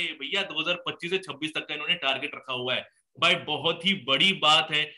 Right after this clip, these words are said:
ये आपको बेटा सारी जानकारी होनी चाहिए, ठीक है, मतलब Indian Railway आपका अच्छा काम कर रहा है, ठीक है। So you can see here that the Indian Railways is planning at becoming a major exporter of the Vande Bharat train by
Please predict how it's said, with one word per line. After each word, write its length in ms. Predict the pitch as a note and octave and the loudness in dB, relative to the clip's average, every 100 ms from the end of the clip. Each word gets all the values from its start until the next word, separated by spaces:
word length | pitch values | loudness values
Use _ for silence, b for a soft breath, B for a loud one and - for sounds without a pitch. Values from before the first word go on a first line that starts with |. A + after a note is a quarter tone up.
| B | B
ये 100 | F3+ | 2
आपको 360 | G3+ D3+ D3+ F3+ | 4 4 2 -2
बेटा 200 | D#3+ F3 | -2 0
सारी 260 | C3+ D3 C#3+ | 0 0 2
जानकारी 420 | C#3+ B2+ C#3 C#3+ | 2 2 0 0
होनी 320 | A#2+ B2 C3+ | -2 -2 -4
चाहिए, 360 | C3 A#2+ C3+ C3 | 0 0 2 0
ठीक 160 | B2+ | -2
है, 100 | D#3+ | -4
मतलब 200 | C#3+ D#3 | -4 -2
Indian 280 | D#3 C3+ D3 D3 | -2 -2 -2 -2
Railway 220 | C#3+ D#3 | 0 0
आपका 220 | C#3+ D#3 | 0 -4
अच्छा 160 | D3 D3+ | -4 0
काम 200 | D3 C#3 | 0 0
कर 160 | C#3 | -2
रहा 100 | F#3+ | 0
है, 80 | F3+ | 0
ठीक 200 | - F3+ | 0 0
है। 140 | D3+ - _ | -2 -4 _
So 100 | G#3 | -4
you 80 | G#3 | -2
can 140 | G#3 A#3 | 0 4
see 120 | B3 | 6
here 220 | F#3 F#3+ - _ _ F3 | 6 2 -2 _ _ 2
that 200 | F#3+ G3 | 4 4
the 120 | G#3 | 2
Indian 340 | F#3+ G3 B3+ A#3+ | 2 6 6 8
Railways 360 | A3 G#3 G#3+ | 6 4 -2
is 100 | G3 - | -4 2
planning 340 | F#3 F3+ F3 E3+ - B F3+ | 4 6 4 0 -8 B 0
at 140 | F3 | 0
becoming 480 | F3 F#3+ G#3 - E3 | 0 2 2 2 0
a 80 | E3 D#3+ | -4 0
major 480 | F#3 B3 A#3 G3+ B3 - E3+ | 4 4 4 2 0 2 -4
exporter 540 | - - F#3 F#3+ G3 | -4 -2 -2 0 -2
of 260 | D#3 E3 F3 | -2 0 0
the 80 | D#3 | 0
Vande 400 | D3 D3+ D#3+ D3 | 0 0 -4 0
Bharat 420 | C#3 D3 D#3 D3 | 2 2 -2 2
train 320 | D#3 D#3 B2+ C3 | 4 4 2 4
by 320 | D3+ G#3+ | 4 4